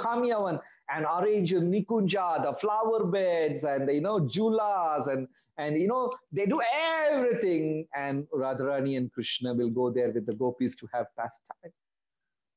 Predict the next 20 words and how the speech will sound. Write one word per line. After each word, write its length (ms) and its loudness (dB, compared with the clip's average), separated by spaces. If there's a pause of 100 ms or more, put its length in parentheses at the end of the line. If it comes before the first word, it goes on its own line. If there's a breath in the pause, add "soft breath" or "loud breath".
(140)
So 240 -4
Radharani, 1000 -2
Vrinda 340 0
Devi's, 720 -2
uh, 220 -2 (100)
presence 760 -4 (440)
is 220 -2
simply 1300 -2
to 380 -2
arrange 920 2
for 280 -2
Leelas. 520 0 (580 soft breath)
That 260 -6
is 260 -2
why 580 0 (1500)
instead 400 -4
of 160 -2
serving 640 -2
Krishna 640 -4
directly, 880 -2